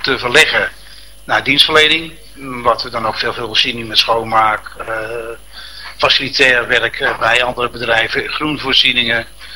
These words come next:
eh, paspost en dat soort zaken. Nou, als je daar naar kijkt, dan zeg je van, nou, vanaf tweeduizend acht heeft dat bedrijf zich op die wijze ontwikkeld.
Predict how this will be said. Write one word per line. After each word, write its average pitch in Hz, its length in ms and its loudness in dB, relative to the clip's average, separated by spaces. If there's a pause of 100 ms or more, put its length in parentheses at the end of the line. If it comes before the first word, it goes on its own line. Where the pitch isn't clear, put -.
(320)
eh, 117 360 0 (180)
paspost 123 600 2
en 113 120 -8
dat 123 180 0
soort 110 160 0
zaken. 101 280 -2 (2000)
Nou, 147 160 4
als 156 120 4
je 160 60 2
daar 151 140 6
naar 143 120 6
kijkt, 151 260 6
dan 147 80 0
zeg 147 140 4
je - 60 0
van, 165 100 2
nou, 127 200 6
vanaf 143 220 2
tweeduizend 151 360 4
acht - 120 -2
heeft 147 160 2
dat 135 140 0
bedrijf 135 340 4
zich - 180 2
op - 120 -8
die 147 140 0
wijze 131 320 6
ontwikkeld. 147 640 0